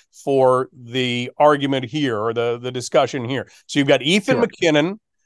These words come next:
Speaker 1: you've got Isaiah George, Jackson Edward, and Alec Leonard, who are all two thousand four born players.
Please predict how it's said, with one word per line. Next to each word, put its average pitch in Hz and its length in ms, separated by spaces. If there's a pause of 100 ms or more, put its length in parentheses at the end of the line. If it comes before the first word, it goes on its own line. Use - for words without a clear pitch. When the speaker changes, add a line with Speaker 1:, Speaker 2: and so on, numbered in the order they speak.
(220)
Speaker 1:
you've 147 180
got 143 160
Isaiah 135 520
George, 160 760 (220)
Jackson 147 720
Edward, 135 520 (300)
and 143 140
Alec 156 400
Leonard, 151 540 (300)
who 147 160
are 139 220
all 156 600
two 190 180
thousand 160 600
four 180 440
born 139 340
players. 113 560